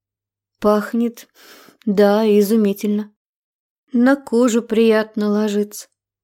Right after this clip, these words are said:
Но, боже, четыре тысячи за крем?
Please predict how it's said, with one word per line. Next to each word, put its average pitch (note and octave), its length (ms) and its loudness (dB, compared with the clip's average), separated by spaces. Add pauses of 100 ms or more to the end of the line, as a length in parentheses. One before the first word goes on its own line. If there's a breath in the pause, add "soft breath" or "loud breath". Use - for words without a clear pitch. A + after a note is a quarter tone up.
Но, F#3 200 -4
боже, G3+ 560 0 (460)
четыре A#3+ 760 0
тысячи A3+ 720 -2
за F#3 200 -6
крем? A#3 560 0